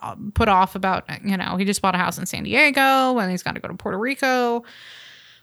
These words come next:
Um, but he, you know, he gets, uh, he, eventually he gets settled in. So, um, then he b-, starts dating this woman called Lucy Garcia. She's an accountant at the base. They interview her pretty extensively in the segment.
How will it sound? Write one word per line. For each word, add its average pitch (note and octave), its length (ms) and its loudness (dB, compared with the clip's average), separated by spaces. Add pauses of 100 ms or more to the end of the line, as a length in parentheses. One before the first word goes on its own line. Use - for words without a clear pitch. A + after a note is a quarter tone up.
(280)
Um, C#4 460 6 (420)
but C#4 240 6
he, C4 240 0
you C#4+ 60 4
know, C4+ 140 4
he B3 100 2
gets, A#3 380 0
uh, A3 100 0
he, A3+ 140 2
eventually A3 420 0
he G#3 80 0
gets F#3+ 220 -2
settled F3+ 360 -4
in. - 240 -6
So, G#3+ 800 0 (160)
um, G#3 640 0 (1300)
then A#3 220 2
he B3 120 4
b-, G3 260 -2
starts G3+ 340 -2
dating G3+ 320 0
this F#3+ 140 -4
woman G3+ 160 -2
called F#3+ 200 -6
Lucy F#3 240 -4
Garcia. G3 600 -2
She's F#3+ 200 -10
an F#3+ 60 -2
accountant F3+ 360 -4
at F#3 100 -6
the F3+ 60 -10
base. F3+ 360 -2
They G3 120 -2
interview F#3+ 500 -2
her F3 540 -4
pretty F3+ 200 -6
extensively F3 880 -8
in F#3+ 80 -6
the F3 80 -6
segment. F3 540 -6